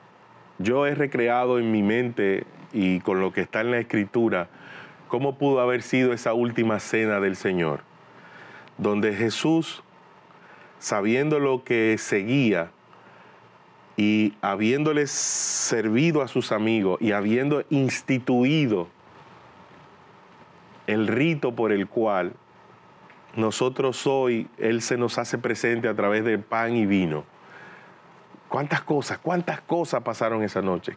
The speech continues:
Queda instituido el sacerdocio, queda instituida la Eucaristía, queda instituido el servicio como el acto más grande de amor, queda revelado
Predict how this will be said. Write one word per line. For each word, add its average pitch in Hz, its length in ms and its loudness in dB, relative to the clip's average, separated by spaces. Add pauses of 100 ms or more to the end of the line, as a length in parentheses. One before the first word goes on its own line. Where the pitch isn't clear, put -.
Queda 156 200 0
instituido 120 540 2
el 107 80 0
sacerdocio, 104 840 -2
queda 139 240 0
instituida 113 600 2
la 104 80 2
Eucaristía, 101 800 0 (480)
queda 156 220 0
instituido 135 580 2
el 131 100 -2
servicio 123 680 0
como 117 280 0
el 107 100 2 (500)
acto 131 380 -4
más 123 300 -2
grande 120 480 0
de 110 120 2
amor, 117 640 0 (1400)
queda 160 280 0
revelado 147 1000 2